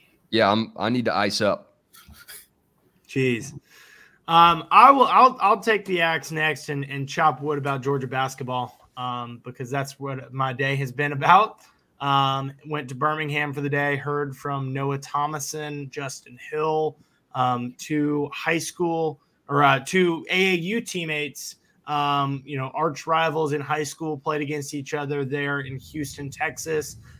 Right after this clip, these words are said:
Speaker 2: Um, but great buddies that are reconnecting at Georgia this year. Um, Hill was on the team last year, probably slot, slotting in to be a, uh,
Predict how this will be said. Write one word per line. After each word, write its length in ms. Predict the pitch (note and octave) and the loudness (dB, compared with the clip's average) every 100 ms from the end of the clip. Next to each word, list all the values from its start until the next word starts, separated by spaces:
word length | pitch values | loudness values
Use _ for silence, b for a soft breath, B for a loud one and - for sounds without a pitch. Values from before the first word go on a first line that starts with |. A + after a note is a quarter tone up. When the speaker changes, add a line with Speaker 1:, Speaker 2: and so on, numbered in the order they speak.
| - | -6
Speaker 2:
Um, 300 | C#3+ C#3 C3+ | 0 2 2
but 120 | C3 C3 | -4 2
great 280 | E3 E3+ | 2 4
buddies 360 | E3+ E3+ E3 C#3 | 2 2 2 0
that 120 | D3+ | 0
are 120 | D3 C#3 | 2 0
reconnecting 920 | D3 C#3+ D3 D3+ D3 C#3 D3+ C#3+ C#3+ | -2 -4 -6 -4 -4 -4 -8 -8 -8
at 240 | D3 D3 C3+ | -6 -6 -4
Georgia 380 | C#3+ C#3+ C3 C#3 | -4 -2 -2 -2
this 320 | C#3 C#3 - | -2 -4 -4
year. 380 | C#3 C3+ C3 b b _ _ | -2 -2 -4 b b _ _
Um, 260 | B2+ B2+ B2 | 0 2 0
Hill 420 | - D3 C#3+ C#3+ | 0 2 2 2
was 200 | D3 C3 | -2 0
on 180 | C#3 C3+ | 2 0
the 60 | B2+ | -2
team 260 | - C3+ | -4 -2
last 340 | C3+ C#3+ C#3 D3+ | 2 0 0 -4
year, 140 | C#3+ | -2
probably 440 | C3+ B2 A#2+ C3 | 0 -2 -2 -8
slot, 400 | B2 - C3 A#2+ - - | -8 -4 -4 -4 -10 -20
slotting 500 | C3 - C#3 C3 C3 | -20 -6 -4 -2 -6
in 120 | B2+ | -8
to 120 | B2 | -12
be 420 | A2+ B2+ B2 A#2+ A#2+ | -8 -6 -4 -4 -4
a, 40 | |
uh, 140 | A2+ | -4